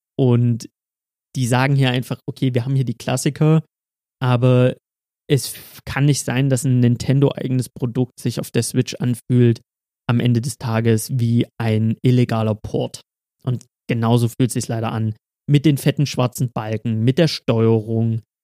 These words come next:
mit der Kamera. Es ist halt genauso wie früher. Ich glaube, das wird auch die Entscheidung sein, dass sie sagen, „Wir wollen das genauso wie siebenundneunzig.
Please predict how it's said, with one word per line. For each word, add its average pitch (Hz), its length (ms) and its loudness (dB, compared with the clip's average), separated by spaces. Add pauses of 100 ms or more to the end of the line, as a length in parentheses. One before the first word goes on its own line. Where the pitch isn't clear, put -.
mit 139 160 0
der 160 80 4
Kamera. 113 600 -4
Es - 160 -10
ist 190 180 -4
halt 165 140 2
genauso 147 440 2
wie 131 80 -2
früher. 156 440 0
Ich 120 180 -4 (140)
glaube, 156 240 2
das 139 180 0
wird 151 140 2
auch 143 100 -4
die 143 140 -4
Entscheidung 147 500 -4
sein, 139 280 -4
dass 135 100 -4
sie 139 100 -6
sagen, 127 500 -2 (360)
„Wir 131 160 2
wollen 151 520 2
das - 200 -4
genauso 131 420 0
wie 131 80 -2
siebenundneunzig. 120 760 -2